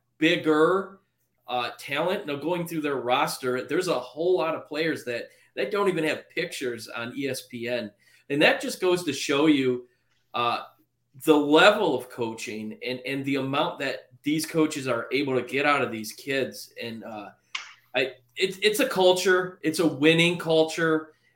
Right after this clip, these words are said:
and it starts and ends with the coaching, and, and it, kudos to what they've got going on. And like I said earlier, they're, they're on the doorstep of the top twenty-five, and, and there's no reason to think that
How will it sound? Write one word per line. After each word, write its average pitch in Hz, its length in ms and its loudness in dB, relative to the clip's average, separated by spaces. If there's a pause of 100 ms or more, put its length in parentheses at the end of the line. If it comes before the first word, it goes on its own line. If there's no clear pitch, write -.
(140)
and 139 120 2
it 151 140 0
starts 160 600 6
and 143 120 -4
ends 139 260 -4
with 139 160 -4
the 120 80 -12
coaching, 131 840 -2
and, 117 420 -2 (160)
and 120 220 -12
it, - 200 -18
kudos 190 520 2
to 127 380 2
what 143 180 -2
they've 127 180 -4
got - 280 -4
going 123 320 0
on. 120 360 0 (520)
And 143 100 4
like 156 160 6
I 147 60 6
said 143 280 2
earlier, 143 480 4
they're, 160 360 0 (120)
they're 156 200 6
on 185 120 6
the 127 80 0
doorstep 143 580 2
of 123 80 -6
the 120 60 -6
top 131 320 -4
twenty-five, 123 680 0
and, 107 140 -8 (280)
and 131 120 0
there's 151 240 4
no 151 460 4
reason 156 360 4
to 127 80 -6
think 143 340 -8
that 120 300 -8